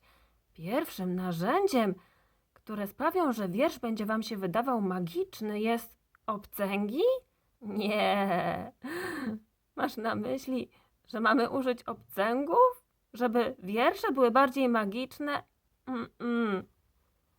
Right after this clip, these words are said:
Obcęgi nie są dobrym narzędziem do tego.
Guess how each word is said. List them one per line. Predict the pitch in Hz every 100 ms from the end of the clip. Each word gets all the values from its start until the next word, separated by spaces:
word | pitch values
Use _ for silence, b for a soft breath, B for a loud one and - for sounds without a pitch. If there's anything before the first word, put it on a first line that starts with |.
| _ _ -
Obcęgi | 220 220 - 226 233 226 214
nie | 214 214 220 226 226 233 233
są | 226 220 220
dobrym | 196 190 185 202 208
narzędziem | 196 190 180 175 185 196 185
do | 180 -
tego. | - - - - - -